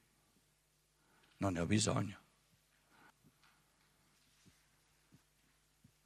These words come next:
La persona normale oggi dice "perché devo io rivolgermi alla,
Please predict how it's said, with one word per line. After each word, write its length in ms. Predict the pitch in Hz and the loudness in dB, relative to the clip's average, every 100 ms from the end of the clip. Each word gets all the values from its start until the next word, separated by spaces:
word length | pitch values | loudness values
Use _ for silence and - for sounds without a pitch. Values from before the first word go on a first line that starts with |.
| - - - _ _ _ _ - _ - | -20 -20 -20 _ _ _ _ -20 _ -14
La 80 | 120 | -4
persona 420 | 101 - 101 95 | 0 4 4 4
normale 640 | 117 131 117 110 139 147 87 | 6 6 6 8 8 6 4
oggi 300 | 101 113 87 | 2 2 0
dice 420 | 95 92 90 - | 2 2 0 -2
"perché 500 | - 117 - 135 - - | -2 0 4 2 2 -6
devo 360 | 104 101 92 | 0 2 4
io 200 | 110 120 | 6 6
rivolgermi 680 | 95 90 101 123 131 110 107 - | 4 2 2 2 0 -2 -4 -2
alla, 880 | 98 87 92 90 85 - - 117 | -2 -2 -2 -2 -2 -4 -6 -10